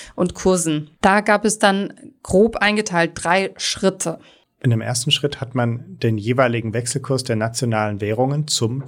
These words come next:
Speaker 2: Dollar aufgeschrieben. Und das hat man in einer Telefonkonferenz Ende neunzehnhundertachtundneunzig der einzelnen E-U-Zentralbankchefs gemacht.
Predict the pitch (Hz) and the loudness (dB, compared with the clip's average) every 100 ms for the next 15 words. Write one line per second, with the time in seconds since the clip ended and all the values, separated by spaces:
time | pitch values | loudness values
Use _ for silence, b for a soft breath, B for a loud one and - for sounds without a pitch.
0 | - 107 117 139 151 - - 143 - 151 | 2 2 4 -2 -6 -6 2 4 4 -2
1 | - 98 95 95 95 151 151 110 110 110 | 0 -4 -4 -4 -2 -4 -2 -2 -2 -4
2 | 104 - 98 90 131 175 - 95 - 95 | -4 -2 -4 -2 0 0 -2 -4 -4 -4
3 | 95 107 123 110 110 101 107 101 - 117 | -4 -4 -2 -2 -2 -2 -2 -4 -2 -4
4 | 120 - 95 101 117 117 117 B B B | -2 -4 0 0 0 -2 -6 B B B
5 | B - 107 107 - - 113 117 107 113 | B 0 0 0 -6 -2 -2 -2 -6 -6
6 | 110 113 117 107 107 - 101 104 98 98 | -6 -4 -4 -4 -4 -2 0 0 -2 -6
7 | - - 87 - - 120 104 95 - | -6 -6 -6 -6 -4 -2 0 -2 -8